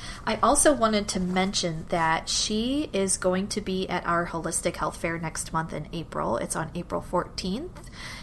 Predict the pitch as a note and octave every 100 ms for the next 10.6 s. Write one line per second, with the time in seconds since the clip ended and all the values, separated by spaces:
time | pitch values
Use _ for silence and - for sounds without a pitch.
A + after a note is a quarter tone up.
0 | - G#3 G3 F#3 F3+ F3+ F3 F3+ E3+ -
1 | D#3 E3+ A#3 - E3+ - - F3+ - F#3
2 | E3+ E3+ E3+ F3 E3 D#3 D#3 F3 - E3
3 | - G3 A#3+ - - F3 E3 E3 E3 D#3
4 | D#3 D#3 - - - - - F3+ E3+ -
5 | - F3 E3 - - D#3+ A3 - F#3 F3
6 | - E3 E3+ F3 F3 - D#3+ D#3 E3+ D#3
7 | D#3+ - - D#3+ - - D#3 F#3 D4 -
8 | - - - G3+ G3 G3 G3 G3+ - -
9 | F#3+ F#3 F#3+ F3+ F3+ - A#3 A#3 - F3+
10 | F3+ F3+ - E3+ -